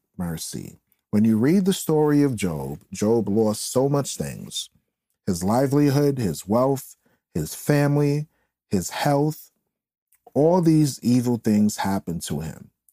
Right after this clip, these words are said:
But when you read the end of the book of Job, chapter forty-two, it says, "The Lord turned his captivity into a blessing and renewed him better than before."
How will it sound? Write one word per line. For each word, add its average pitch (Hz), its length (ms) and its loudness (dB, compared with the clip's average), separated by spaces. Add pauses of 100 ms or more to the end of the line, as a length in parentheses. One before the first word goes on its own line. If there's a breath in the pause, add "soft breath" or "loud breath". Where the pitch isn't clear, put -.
(260)
But 104 80 0
when 101 160 4
you 92 120 0
read 135 340 2
the 135 140 0
end 127 340 2
of 104 600 -2
the 104 80 -2
book 104 380 -4
of 98 180 -4
Job, 104 380 -2
chapter 98 340 -6
forty-two, 92 640 -2
it 135 60 -4
says, 120 340 -2
"The 110 100 -2
Lord 139 480 0
turned 175 580 0
his 156 320 -2
captivity 135 1080 -2 (880)
into 107 380 2
a 104 40 0
blessing 76 680 -10 (480)
and 104 180 4
renewed 127 540 4
him 143 400 0
better 110 480 2
than 92 400 -2
before." 90 720 -6